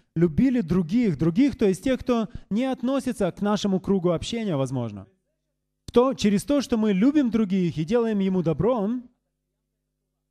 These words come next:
тем самым мы исполняем Тору, закон. Вы помните одну из историй? О добром самарянине.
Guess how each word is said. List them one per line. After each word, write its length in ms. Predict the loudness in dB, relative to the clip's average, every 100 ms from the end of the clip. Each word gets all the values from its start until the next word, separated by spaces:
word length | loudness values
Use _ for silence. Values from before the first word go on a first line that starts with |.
| _ _ 0
тем 180 | 0
самым 360 | 2 0 0 0
мы 120 | 0
исполняем 480 | 0 -2 -4 -2 -4
Тору, 300 | -2 0 0
закон. 560 | -2 -4 -6 -8 -12 -16 _ _ _ _ _ _ _ _ _ _ _ _ _ _ _
Вы 180 | -4 -2
помните 400 | -2 -2 0 0
одну 160 | 0
из 140 | -2 -4
историй? 560 | -6 -4 -2 -4 -8 -14 _ _ _ _ _ _ _ _ _ _ _
О 220 | -4 -4
добром 360 | -2 -2 0 -4
самарянине. 800 | -2 -2 -2 -2 -2 -4 -6 -12